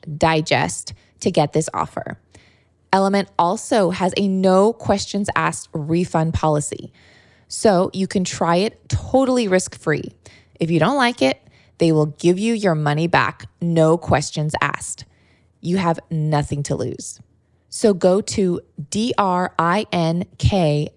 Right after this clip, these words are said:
L M N T dot com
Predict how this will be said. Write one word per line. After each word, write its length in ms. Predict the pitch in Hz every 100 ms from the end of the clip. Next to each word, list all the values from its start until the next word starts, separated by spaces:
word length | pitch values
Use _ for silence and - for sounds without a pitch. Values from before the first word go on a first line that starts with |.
| _ -
L 440 | 165 175 220 - -
M 320 | 170 170 190 _
N 420 | 160 165 165 180 202 -
T 500 | - 226 185 147 160 _ _ -
dot 340 | 147 156 190 -
com 460 | - 185 156 156